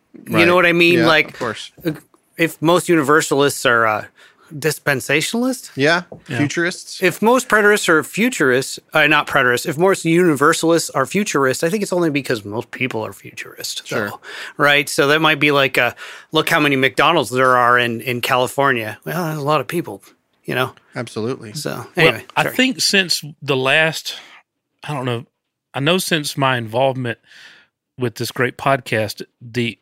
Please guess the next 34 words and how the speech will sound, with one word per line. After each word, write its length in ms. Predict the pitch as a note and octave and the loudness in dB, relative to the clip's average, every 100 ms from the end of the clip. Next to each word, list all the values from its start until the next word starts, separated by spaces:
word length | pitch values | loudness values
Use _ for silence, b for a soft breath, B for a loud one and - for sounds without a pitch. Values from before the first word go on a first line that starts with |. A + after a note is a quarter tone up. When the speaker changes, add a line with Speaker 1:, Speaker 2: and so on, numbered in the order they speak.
| A#2 | -6
Speaker 3:
the 140 | A2+ | -4
word 260 | A2 E3 D3 | 0 2 2
eschatology 800 | D3+ - - B2+ A#2+ G#2+ G#2+ G2+ | 0 -4 -4 -2 -4 -4 -6 -6
has, 320 | G2+ G2 - b b b b b - | -8 -10 -12 b b b b b -6
has, 200 | G#2+ A2 _ | -6 -6 _
like, 460 | D3 B2 A#2 A2+ A2+ | -20 -6 -4 -4 -2
been 160 | B2 A#2 | -2 -2
a 200 | G#2+ - - - | -4 -8 -16 -12
huge 400 | A#2+ - F3 C3 | -8 -2 0 0
explosion, 640 | B2 - B2 A2+ G#2 F#2 - _ _ _ b b b b b | -4 -2 0 0 -4 -12 -20 _ _ _ b b b b b
at 100 | B2 | -4
least 360 | B2+ D#3+ E3 - | 2 2 2 2
in, 240 | C#3 A#2+ - | 0 -2 -4
in 320 | A#2+ A2+ G#2+ - - | -4 -4 -8 -12 -2
all 180 | B2+ D3 | 2 2
the 140 | C3+ | 0
circles 480 | - C#3 - C3 A2+ | 0 -2 -2 -4 -2
that 140 | A2 | -4
I, 80 | G#2+ | -6
that 180 | B2 A#2+ | -4 0
I'm 240 | C3 C3+ | 0 2
in, 300 | B2+ B2 A#2 | 0 0 -2
and, 180 | A2+ A2+ - | -6 -10 -8
and 400 | A2+ G#2+ G#2+ A2+ _ _ _ - | -8 -6 -8 -12 _ _ _ -12
as 160 | A#2+ A2 | -10 -2
much 240 | C3+ - | -2 -2
as 120 | A#2 | -2
I 100 | B2 | 0
listen 340 | A#2+ C3 - A#2 | 0 -2 -4 -6
to 100 | B2 | -2
everything, 500 | B2+ B2 A2+ A2+ G#2 B B B - | 0 0 -4 -6 -8 B B B -2
eschatology 800 | C3+ - C3 B2 B2 B2 A2 A2 | -2 0 -4 -2 -2 -2 -2 -4
is 160 | G2+ | -4
getting, 460 | - B2 A#2 G#2+ | -6 -4 -4 -6